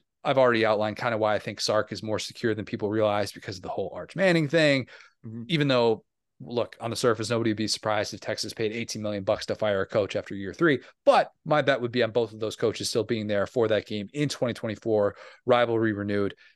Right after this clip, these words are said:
Speaker 1: Texas, Texas A and M, twenty twenty-four is just as the college football gods intended. That dumb steer Bevo will hopefully, hopefully not have some sort of pent up aggression, getting,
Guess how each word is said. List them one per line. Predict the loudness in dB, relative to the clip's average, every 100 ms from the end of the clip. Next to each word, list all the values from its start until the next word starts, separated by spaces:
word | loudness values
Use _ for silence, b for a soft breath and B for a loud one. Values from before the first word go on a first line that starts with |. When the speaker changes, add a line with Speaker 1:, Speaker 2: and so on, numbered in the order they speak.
| _
Speaker 1:
Texas, | 0 0 2 0 2
Texas | -2 -2 -2
A |
and | 0
M, | 0 -2
twenty | -4 -6
twenty-four | -6 -4 0 4 4 4 2 -4 -10
is | -8 -8
just | 0 0 2
as | 0 -2
the |
college | -4 0 0 0
football | -2 0 0
gods | 0 -2 -2
intended. | -4 -8 -6 -4 -6 -8 B B
That | 0 2
dumb | 0
steer | 2 2 2
Bevo | 2 0 4 4
will | 2
hopefully, | -4 4 4 4 -4 -4 -2 -6 -12 _ _ _ _ _ _ 2
hopefully | 2 2 -6 -6 -6 -12 b b b
not | 0 2
have | 0 0
some | -2
sort | 0 2 4
of | 6 4 0 -14 _ _ _ _ _ _ _
pent | -14 -8 -6 2
up | 2 2
aggression, | 0 2 2 0 -2 -2 -8 _ _ _ _ _ _ _ _ _ -20 _ _ -2
getting, | -2 0 -4 -6